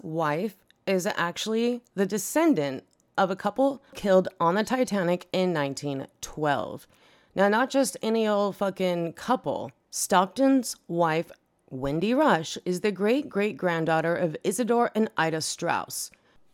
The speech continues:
And I'm sure you guys have heard of that fucking shitty nineteen ninety-seven movie called Titanic.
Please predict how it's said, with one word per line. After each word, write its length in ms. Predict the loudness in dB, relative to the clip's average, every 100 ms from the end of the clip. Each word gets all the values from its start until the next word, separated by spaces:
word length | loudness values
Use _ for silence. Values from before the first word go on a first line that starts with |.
| _ -6
And 180 | -2 -2
I'm 100 | -2
sure 200 | -2 0
you 140 | 2
guys 300 | 4 4 4
have 100 | 0
heard 220 | -2 0
of 100 | 2
that 240 | 0 -2 -2
fucking 320 | -4 -2 -4
shitty 480 | -4 -4 -2 -2 -2
nineteen 380 | -2 -4 -2 -4
ninety-seven 680 | -2 -4 -6 -4 -4 -2
movie 280 | -2 -2 -2
called 360 | -4 -2 -2 -2
Titanic. 720 | -2 0 0 -2 -2 -2